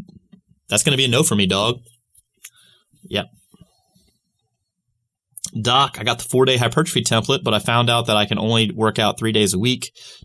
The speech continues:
due to work. Should I just scrape one day off,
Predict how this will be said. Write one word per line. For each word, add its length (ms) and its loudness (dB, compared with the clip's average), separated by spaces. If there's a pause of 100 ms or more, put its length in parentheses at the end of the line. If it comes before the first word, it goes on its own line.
due 140 2
to 120 0
work. 300 2
Should 140 -2
I 40 2
just 220 2
scrape 340 0
one 160 2
day 220 0
off, 480 -2